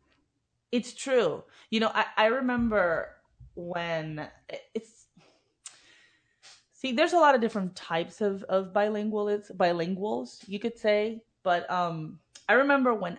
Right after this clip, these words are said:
I moved to Miami, um, the first few weeks, I, I, I just, because I went, you remember, we, we, that's how we met. We went to college. We,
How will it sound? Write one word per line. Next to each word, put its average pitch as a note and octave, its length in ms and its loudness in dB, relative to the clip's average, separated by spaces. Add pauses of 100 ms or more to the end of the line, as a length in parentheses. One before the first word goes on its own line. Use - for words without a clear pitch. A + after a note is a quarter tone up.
(140)
I F3+ 440 2
moved E3 720 -8 (100)
to - 140 -8
Miami, D#3+ 720 -6 (840)
um, E3 500 -4 (340)
the G3+ 160 2
first G3+ 380 -2
few G#3+ 200 -6
weeks, - 720 -14 (460)
I, - 120 -12 (140)
I, G3+ 200 -14 (140)
I G3 60 -6
just, A#3+ 320 -6
because G#3 480 0
I C4 80 2
went, G#3+ 280 -4
you A3+ 100 -2
remember, A3+ 260 2
we, F#3+ 160 -2
we, F#3+ 320 -6 (120)
that's G3+ 240 2
how G3+ 120 2
we D#3 140 -2
met. A3+ 260 4
We E3 100 -4
went E3 240 -2
to D#3+ 60 -8
college. G#3+ 480 0
We, D#3 160 -6